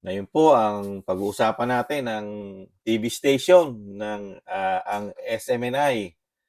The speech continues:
na pinangungunahan po ni Apostol, ah,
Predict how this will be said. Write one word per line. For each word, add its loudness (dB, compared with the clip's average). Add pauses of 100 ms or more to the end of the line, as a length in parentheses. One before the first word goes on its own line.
(300)
na -8
pinangungunahan -4
po -4
ni -8 (320)
Apostol, 0
ah, -2